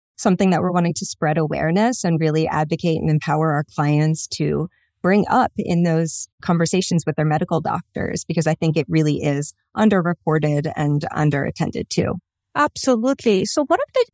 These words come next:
Speaker 2: other issues that many men older than thirty is, might struggle with is a prostate health.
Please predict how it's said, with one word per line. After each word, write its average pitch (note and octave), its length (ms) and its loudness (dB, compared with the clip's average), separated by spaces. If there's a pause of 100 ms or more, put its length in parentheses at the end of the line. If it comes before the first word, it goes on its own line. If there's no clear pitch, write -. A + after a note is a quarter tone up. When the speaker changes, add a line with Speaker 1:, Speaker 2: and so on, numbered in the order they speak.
Speaker 2:
other D4+ 420 2
issues G#3+ 540 0
that G#3 200 0 (220)
many A#3+ 560 2 (160)
men A3 560 4 (200)
older A3 400 4
than G3+ 220 2
thirty A#3 380 2
is, - 420 0
might A#3 260 4
struggle A3 520 0
with G3 240 0
is A3 160 0
a - 60 -2
prostate G#3+ 540 -2
health. G#3 320 -2